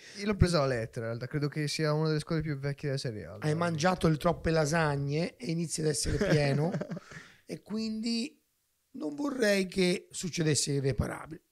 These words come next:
Speaker 2: Diciamo, se devo fare un pronostico dico di no, nelle prime otto ci arriva, ma ci metto un grande punto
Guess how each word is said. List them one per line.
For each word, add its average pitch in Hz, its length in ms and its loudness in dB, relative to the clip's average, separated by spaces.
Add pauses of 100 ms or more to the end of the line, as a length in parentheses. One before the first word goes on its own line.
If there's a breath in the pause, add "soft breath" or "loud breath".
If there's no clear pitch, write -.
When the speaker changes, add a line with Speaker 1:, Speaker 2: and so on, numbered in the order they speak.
Speaker 2:
Diciamo, 165 560 -2
se - 120 -14
devo 156 120 -4
fare 156 140 -2
un 151 40 -8
pronostico 156 320 -6
dico 147 200 -6
di 208 140 -4
no, 185 300 2 (320 loud breath)
nelle 180 220 2
prime 147 220 0
otto 139 200 -2
ci 151 120 -4
arriva, 151 520 -2 (100)
ma 202 380 -2 (520)
ci - 160 -10
metto 160 580 -4
un 185 180 -8
grande 147 580 -2
punto 135 640 -6